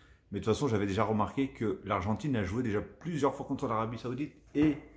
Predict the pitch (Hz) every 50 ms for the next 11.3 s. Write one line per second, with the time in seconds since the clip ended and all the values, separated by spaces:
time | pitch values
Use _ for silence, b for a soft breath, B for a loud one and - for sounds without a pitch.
0 | - - - - - - 95 95 117 123 - - - - 165 165 143 139 139 131
1 | 127 123 123 127 120 123 120 113 113 127 131 120 - - 107 90 - 101 - 107
2 | 87 110 90 - 143 139 - - - - - - - B B B B B B B
3 | B B B B B B B B _ _ _ - _ _ _ _ - 95 92 95
4 | 95 95 95 95 95 90 85 - 95 - - - 123 120 123 117 - - - -
5 | - 101 98 95 - 131 120 117 127 113 107 117 131 127 120 110 117 - 92 90
6 | 85 - - 104 107 110 107 107 107 107 98 - 120 120 110 - - 85 82 85
7 | 85 82 82 80 85 87 95 92 - - 82 80 80 82 82 85 82 92 87 87
8 | 87 107 104 - - - 85 80 78 78 76 73 71 67 65 78 80 82 78 -
9 | 76 78 - - - - 95 87 85 - - - 95 90 85 82 80 80 - -
10 | - - 92 87 - - 110 107 110 110 107 104 95 80 - 90 80 - - -
11 | 110 113 117 113 - -